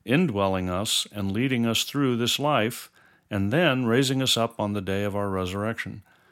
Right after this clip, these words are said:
Finally, just as we noted when we were discussing the deity of Jesus Christ,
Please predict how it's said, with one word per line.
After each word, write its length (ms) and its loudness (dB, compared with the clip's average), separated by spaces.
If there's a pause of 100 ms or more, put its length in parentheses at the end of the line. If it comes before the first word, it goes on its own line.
(440)
Finally, 500 2
just 300 0
as 160 -4
we 120 0
noted 460 2 (360)
when 160 0
we 80 2
were 120 -2
discussing 580 0
the 80 0
deity 380 0
of 80 -2
Jesus 340 0
Christ, 640 -4